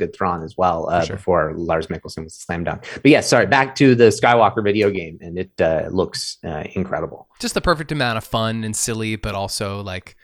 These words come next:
Speaker 2: maybe it'll be kind of like the essential Skywalker video game for, for the time being.
Speaker 1: Yeah.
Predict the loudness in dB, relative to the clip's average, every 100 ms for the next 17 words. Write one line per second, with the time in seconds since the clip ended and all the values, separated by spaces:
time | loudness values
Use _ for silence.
0 | _ _ -10 -4 -2 0 0 -2 -4 -4
1 | -6 -6 -6 -6 -6 -6 -6 -8 -8 -4
2 | -4 -2 -6 -6 -8 -8 -10 -10 -12 -14
3 | -14 -14 _ _ _ -20 _ -12 -10 -8
4 | -10 -10 -6 0 2 0